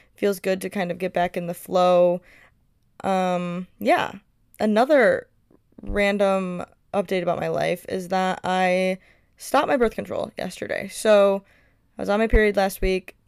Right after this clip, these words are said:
I was supposed to start my next pack of birth control last night, and I was like, "You know what? I'm not doing it." I keep having pictures come up on my Snapchat memories of a year ago today, you know,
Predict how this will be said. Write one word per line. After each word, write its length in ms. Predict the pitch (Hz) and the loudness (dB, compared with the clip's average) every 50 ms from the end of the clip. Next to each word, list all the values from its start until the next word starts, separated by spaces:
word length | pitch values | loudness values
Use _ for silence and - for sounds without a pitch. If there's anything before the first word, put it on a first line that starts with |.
| _ - | _ -6
I 160 | - 180 175 | -2 0 0
was 160 | 175 175 180 | 0 0 -2
supposed 220 | - - 180 185 - | -4 -4 -6 -6 -6
to 80 | 180 | -8
start 200 | 175 - 185 - | -4 -2 -2 -2
my 120 | - 180 175 | -2 -4 -4
next 400 | 180 175 180 - - - - - | -2 -4 -6 -6 -10 -18 -10 0
pack 300 | - 196 175 175 - - | 2 2 2 2 0 -4
of 100 | 170 - | -4 -2
birth 200 | 170 170 175 - | -2 -2 -2 -2
control 560 | - 180 175 - 185 170 170 165 175 175 - _ _ _ _ _ _ _ _ _ | -8 -10 -8 -4 -2 0 0 0 0 -2 -6 _ _ _ _ _ _ _ _ _
last 320 | - 170 175 202 214 - | 0 2 2 2 0 -2
night, 380 | 214 190 190 190 190 190 - _ _ _ _ _ _ _ _ _ - - | -2 0 0 2 0 0 -4 _ _ _ _ _ _ _ _ _ -12 -8
and 260 | 156 160 160 156 - | -6 -6 -6 -4 -4
I 100 | 57 60 | -4 -4
was 180 | 57 58 - | -4 -6 -6
like, 200 | - 58 - - | -8 -10 -10 -8
"You 60 | - 160 | -10 -8
know 180 | 160 160 180 | -4 -2 -2
what? 420 | 196 196 196 190 196 196 - - - _ _ _ - | 0 2 2 2 2 2 0 -4 -10 _ _ _ -8
I'm 240 | 175 170 170 175 175 | -6 -6 -6 -4 -4
not 220 | 170 170 - - | -4 -4 -4 -4
doing 240 | - 101 98 90 67 | -6 -8 -8 -6 -6
it." 180 | 78 78 - - _ _ _ - | -8 -8 -10 -10 _ _ _ -8
I 600 | - - 175 170 170 175 175 170 170 170 180 185 - _ _ _ _ _ _ _ _ _ _ _ _ _ _ _ _ _ _ _ _ _ | -4 -2 0 0 2 2 2 4 2 2 0 -2 -8 _ _ _ _ _ _ _ _ _ _ _ _ _ _ _ _ _ _ _ _ _
keep 220 | - - 226 214 226 | -8 -6 -6 -4 0
having 520 | 233 220 214 208 220 220 214 214 208 - _ _ _ | 0 0 0 0 0 -2 -2 -4 -6 -8 _ _ _
pictures 500 | - - - - - 196 190 190 190 - | -8 -8 -6 -6 -6 -6 -4 -4 -6 -6
come 200 | - 202 190 180 | -8 -6 -4 -4
up 160 | 180 175 - | -4 -4 -4
on 100 | - 170 | -6 -6
my 80 | 165 | -6
Snapchat 420 | 170 - - 170 180 180 - 196 - | -6 -6 -4 -6 -6 -2 -4 -4 -2
memories 540 | 196 196 196 196 196 196 190 196 196 - - - - - - - _ _ _ - | -2 -4 -2 -2 -2 -2 -2 -4 -4 -6 -10 -20 -20 -20 -20 -20 _ _ _ -4
of 540 | - 175 175 175 170 165 160 160 175 175 - - - | 0 2 4 4 4 4 2 -2 -6 -16 -18 -14 -6
a 60 | - 185 | -4 -4
year 240 | 185 180 180 185 185 | -2 0 0 0 2
ago 180 | 175 185 175 | 4 2 2
today, 540 | 175 - 202 190 233 233 233 233 233 233 233 | 2 0 -2 2 4 4 6 6 4 2 2
you 80 | 226 233 | 0 0
know, 440 | 233 226 226 226 226 220 220 226 | 0 0 0 0 0 0 -2 -2